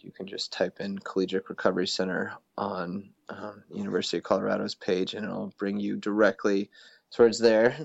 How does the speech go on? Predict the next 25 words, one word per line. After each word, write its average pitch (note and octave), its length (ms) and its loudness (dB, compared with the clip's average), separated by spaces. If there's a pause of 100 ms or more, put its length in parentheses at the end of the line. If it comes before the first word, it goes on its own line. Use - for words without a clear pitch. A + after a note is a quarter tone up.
Different A#2 360 2
resources. G#2+ 880 0
Um, F#2+ 240 -6
they F#2 140 -4
have G2 180 -2 (440)
any, - 200 -2
everything G2+ 440 -2
from G2+ 180 -6
housing G#2+ 500 2
options G2+ 540 0
to F#2+ 300 0
bowling F#2 520 0
on F2+ 140 -4
Friday E2 400 0
night D2+ 320 -12
or - 220 -16 (160)
other F#2 520 -2
fun F#2+ 320 2
activities F2 720 -4
that G#2 180 -10
they G2 120 -6
do G2+ 240 -12
together. G2+ 480 -10 (420)
And G#2 200 0
then G#2 380 2